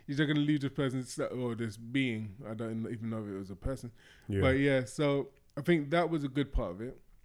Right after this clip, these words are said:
Speaker 1: Um, I feel like the Constantine character, I want to see more of her. I want to see
Speaker 2: Yeah.
Speaker 1: more of that character.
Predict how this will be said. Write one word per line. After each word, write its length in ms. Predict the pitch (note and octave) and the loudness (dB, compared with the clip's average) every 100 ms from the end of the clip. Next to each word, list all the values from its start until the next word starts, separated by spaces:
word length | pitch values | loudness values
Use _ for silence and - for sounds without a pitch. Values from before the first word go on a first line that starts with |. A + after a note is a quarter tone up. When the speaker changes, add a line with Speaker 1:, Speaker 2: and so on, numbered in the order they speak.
| - - - - _ - - - | -20 -20 -20 -20 _ -20 -20 -6
Speaker 1:
Um, 520 | D3+ D3 D3 D3 C#3+ C#3 _ _ _ _ | 0 2 2 0 -2 -6 _ _ _ _
I 40 | C#3 | -8
feel 300 | - F3+ F3 | 0 2 2
like 540 | E3 D#3 A2+ - - _ _ _ _ - | 2 0 -2 -12 -20 _ _ _ _ -10
the 120 | C#3+ | -6
Constantine 640 | C3+ G3 F3+ F#3+ F3 F#3 F3 | 0 0 0 -2 -2 -2 0
character, 360 | F#3 E3 E3 | -2 -2 -2
I 40 | F3 | -2
want 220 | C#3+ B2+ | -2 -4
to 60 | - | -4
see 180 | D3+ | 0
more 200 | C#3 C#3 | 2 0
of 80 | B2+ | -2
her. 180 | C#3+ D3 - - _ _ - | -4 -6 -10 -20 _ _ -16
I 20 | A#2+ | -2
want 120 | C3+ | 4
to 40 | |
see 80 | B2+ | 6
Speaker 2:
Yeah. 40 | C#3+ | 6
Speaker 1:
more 180 | C#3+ C3 | 4 2
of 100 | A#2 | -2
that 200 | C#3 C3 | -4 -2
character. 480 | C#3 B2+ B2+ C3+ | -2 -2 -4 -6